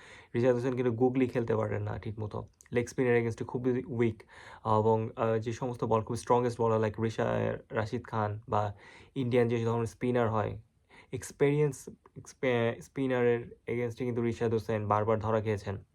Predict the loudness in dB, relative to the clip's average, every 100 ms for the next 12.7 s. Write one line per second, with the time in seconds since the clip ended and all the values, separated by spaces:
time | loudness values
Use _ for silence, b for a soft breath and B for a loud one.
0 | -4 0 2 2 0 2 2 2 0 -2
1 | -6 -8 -4 -2 -2 -2 -2 -4 0 2
2 | 2 0 -2 -4 -2 -4 -2 -2 0 -2
3 | -6 B B B B 0 0 0 2 0
4 | -2 -6 -4 -2 0 0 -2 -8 B B
5 | B 0 2 2 0 0 2 4 4 2
6 | 0 0 -4 0 0 4 4 4 0 -4
7 | -2 -2 -2 -4 -2 0 0 0 0 -2
8 | -4 -2 0 0 0 0 0 -2 -4 -2
9 | 0 -2 -6 -4 -2 0 0 0 0 -2
10 | -6 B B B B 0 4 4 0 -10
11 | -4 -2 0 2 4 4 2 -2 -2 -2
12 | -2 -6 -8 -8 0 0 0